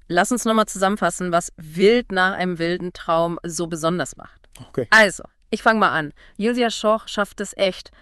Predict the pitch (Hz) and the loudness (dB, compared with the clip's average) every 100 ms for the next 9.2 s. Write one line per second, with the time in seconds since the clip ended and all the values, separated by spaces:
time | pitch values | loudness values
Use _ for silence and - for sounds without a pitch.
0 | - - 208 202 226 285 294 269 - 247 | -10 -2 -2 2 2 2 0 -2 -4 -6
1 | - 233 214 214 - - - - 165 160 | -4 -2 -2 -4 -8 -20 -20 -6 0 2
2 | 156 156 156 - _ _ 170 185 190 208 | 2 0 -6 -10 _ _ 4 6 6 4
3 | 185 - 185 - 170 165 160 170 160 151 | 0 -2 -4 -4 -4 -4 -6 -6 -4 -4
4 | 147 147 147 156 _ - 107 107 - 110 | -6 -6 -10 -12 _ 2 2 2 -2 0
5 | 120 104 87 87 - 131 - - _ - | 0 0 -4 -6 -4 -4 -4 -20 _ -20
6 | - - - 107 147 240 208 - 202 180 | -20 -6 2 4 6 4 2 2 2 2
7 | 151 - 131 98 98 180 - 311 - 294 | -4 0 2 4 2 0 0 -2 2 2
8 | 339 - 254 226 220 226 - 165 170 131 | 0 4 6 8 4 2 0 2 2 0
9 | 165 | -2